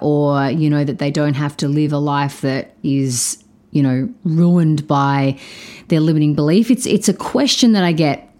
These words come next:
often. How can I help someone change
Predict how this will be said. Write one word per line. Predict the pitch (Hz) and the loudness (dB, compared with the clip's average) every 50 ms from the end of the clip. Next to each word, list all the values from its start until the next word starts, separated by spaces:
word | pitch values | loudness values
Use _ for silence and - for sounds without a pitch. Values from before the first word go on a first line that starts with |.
| _ - | _ -2
often. | 175 170 165 - - 151 139 131 123 127 139 - - _ _ _ _ - | 0 0 0 0 0 0 2 2 2 0 -2 -6 -12 _ _ _ _ -14
How | - - - 208 202 208 233 | -8 -2 0 2 2 2 0
can | 226 247 262 - - | 2 0 0 0 0
I | - 170 165 151 135 123 131 156 220 285 285 - - - - - - - - - | -2 0 0 2 0 0 0 0 0 -2 -4 -6 -12 -20 -20 -20 -20 -20 -20 -12
help | - - - 196 185 - - - | -6 0 0 2 2 0 -2 -4
someone | - - 208 175 170 170 160 156 151 | -4 0 2 2 2 2 2 2 0
change | 147 - 165 160 160 156 156 156 151 151 135 - | 0 -2 0 0 2 2 2 2 2 0 0 -4